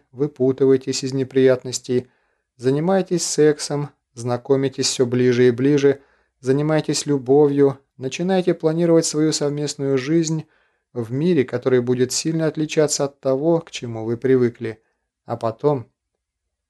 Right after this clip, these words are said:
а потом клинонские медики достают вас из холодильников,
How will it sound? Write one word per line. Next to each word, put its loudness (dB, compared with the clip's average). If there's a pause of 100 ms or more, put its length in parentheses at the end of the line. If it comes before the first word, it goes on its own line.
(200)
а 0
потом 0
клинонские -2
медики -4
достают -2
вас -4
из -10
холодильников, 0